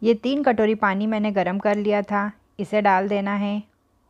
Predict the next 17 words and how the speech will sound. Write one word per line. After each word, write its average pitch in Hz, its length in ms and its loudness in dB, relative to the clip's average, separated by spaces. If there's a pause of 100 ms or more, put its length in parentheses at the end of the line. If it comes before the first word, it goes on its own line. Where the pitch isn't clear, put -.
(160)
और 202 140 0
हमें 196 220 0
फटाफट 190 460 0
से 202 180 -4
इसे 202 200 -4
मिक्स 185 240 -8
करना 202 400 -2
है। 202 220 -4 (920)
देखिए 190 380 -2
कितने 214 280 -2
अच्छे 208 260 -4
से 214 160 -4
पानी 196 280 -2
मिक्स 196 280 -6
हो 202 120 0
चुका 196 300 -2
है, 196 280 -2